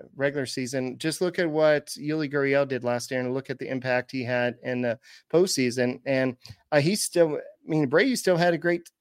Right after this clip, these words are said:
uh, okay season. He's an older player, but now we see him more comfortable. We see him kind of fitting in a little bit more with the team. And, uh, I don't have it right in front of me. I thought I put it in here, but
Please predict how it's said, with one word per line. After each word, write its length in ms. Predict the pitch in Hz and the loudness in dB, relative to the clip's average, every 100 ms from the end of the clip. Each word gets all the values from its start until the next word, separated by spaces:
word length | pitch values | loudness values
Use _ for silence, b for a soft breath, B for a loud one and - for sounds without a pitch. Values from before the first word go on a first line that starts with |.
| - | 0
uh, 200 | 151 147 117 _ - - - | 2 2 0 _ -20 -6 -2
okay 380 | 165 185 180 165 | 2 2 2 2
season. 420 | - 165 131 - _ _ _ _ | -2 -4 -6 -12 _ _ _ _
He's 200 | 180 196 | -2 4
an 80 | 226 | 4
older 420 | - 185 190 196 | 6 4 4 2
player, 460 | 185 185 165 120 117 - | 2 0 0 -2 -2 4
but 240 | 139 - | 4 4
now 380 | 143 156 180 202 | 2 4 6 4
we 140 | 185 | 2
see 220 | - 185 | -2 -2
him 280 | 165 165 156 | 0 0 0
more 260 | 135 139 151 | 0 0 0
comfortable. 460 | 160 147 - 151 | -2 -2 0 0
We 100 | 139 | 2
see 240 | 139 160 151 | -2 -2 0
him 240 | 147 143 | 0 0
kind 240 | 143 147 143 | 0 0 0
of 100 | 131 | 0
fitting 320 | 147 139 143 | 0 0 2
in 260 | 143 143 | 0 0
a 60 | 131 | -2
little 120 | 135 | -2
bit 180 | 135 135 | 0 0
more 220 | 135 135 | 2 0
with 100 | 131 | -2
the 200 | - - | -8 -4
team. 200 | 147 175 - B B B - | -4 -4 -8 B B B -2
And, 480 | 160 156 160 160 - - | 2 4 2 0 -6 -2
uh, 260 | 165 160 160 151 - - _ _ _ _ 156 | 2 4 2 0 -18 -20 _ _ _ _ 0
I 100 | 175 | 4
don't 240 | 196 151 | 4 2
have 380 | 165 170 156 143 | 2 2 2 0
it 180 | 151 151 | -2 0
right 240 | 143 160 | 2 4
in 60 | 156 | 4
front 200 | 170 165 | 0 2
of 20 | |
me. 100 | 156 | 4
I 80 | 143 | 4
thought 220 | 165 160 | 4 4
I 80 | 156 | 4
put 180 | 165 151 | 0 0
it 40 | |
in 100 | 160 | 0
here, 180 | 156 139 | 0 0
but 320 | 131 143 | 4 4